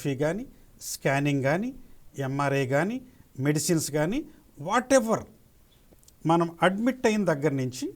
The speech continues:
డిశ్చార్జ్ అయ్యే వరకు కూడా ఏవైతే ఉన్నాయో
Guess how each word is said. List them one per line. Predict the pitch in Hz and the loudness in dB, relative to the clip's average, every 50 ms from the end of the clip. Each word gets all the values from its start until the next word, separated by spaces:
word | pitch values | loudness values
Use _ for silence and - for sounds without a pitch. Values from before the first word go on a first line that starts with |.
| - - - _ _ _ - _ - - _ - - 117 127 | -14 -20 -20 _ _ _ -20 _ -20 -20 _ -12 -6 0 0
డిశ్చార్జ్ | 240 247 254 - 277 269 247 190 165 190 | 0 0 4 4 6 6 6 6 4 4
అయ్యే | 190 185 180 160 147 | 4 6 4 4 4
వరకు | 147 147 147 - - - - | 2 0 0 -6 -12 -8 -4
కూడా | 139 117 117 170 254 359 - - - - - - - - - - 127 131 143 | -4 0 0 0 -2 -2 -8 -16 -18 -16 -16 -14 -14 -16 -12 -8 -4 -2 0
ఏవైతే | 147 139 156 202 262 247 - 285 277 226 180 | 2 4 4 4 4 4 2 4 4 4 2
ఉన్నాయో | 170 160 143 127 117 135 196 | 0 0 -2 -2 -2 -4 -4